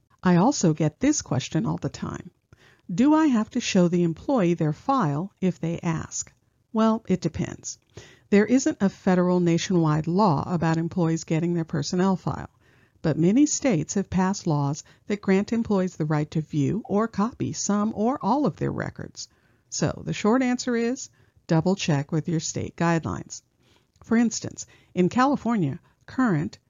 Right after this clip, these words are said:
and former employees have the right to inspect and receive a copy of their personnel files and any records that relate to their performance or any grievance. Now, if you keep your files electronically versus physically,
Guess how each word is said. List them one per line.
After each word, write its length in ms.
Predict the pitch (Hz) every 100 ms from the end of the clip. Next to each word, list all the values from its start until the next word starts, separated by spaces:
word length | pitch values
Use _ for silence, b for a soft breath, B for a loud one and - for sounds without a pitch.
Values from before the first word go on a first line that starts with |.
| -
and 240 | 196 285
former 420 | - 247 285 196 -
employees 580 | 151 - - - 254 - b b
have 280 | b 190 240
the 120 | 226
right 440 | 165 175 214 156 -
to 140 | 170
inspect 640 | 170 151 - 196 247 - -
and 220 | 202 240 262
receive 340 | 247 202 185
a 40 |
copy 440 | 180 - 156 - 151
of 80 | 156
their 120 | 151
personnel 440 | - 175 - 175
files 440 | 180 135 131 165 - B B
and 140 | 170 175 -
any 220 | 226 277
records 500 | 202 151 151 170 -
that 160 | 160 196
relate 360 | 175 160 -
to 100 | -
their 160 | 160 160
performance 720 | - 202 185 156 170 202 - -
or 140 | 233
any 220 | 202 185
grievance. 640 | 196 247 269 - - - - _ _ _ _ -
Now, 360 | 214 185 120 - _ b b b
if 200 | 180 165
you 100 | 156
keep 320 | - 294 -
your 120 | 226
files 360 | - 170 165 156
electronically 840 | 143 143 - 233 240 185 - 90
versus 400 | - - - -
physically, 600 | - 233 165 - - -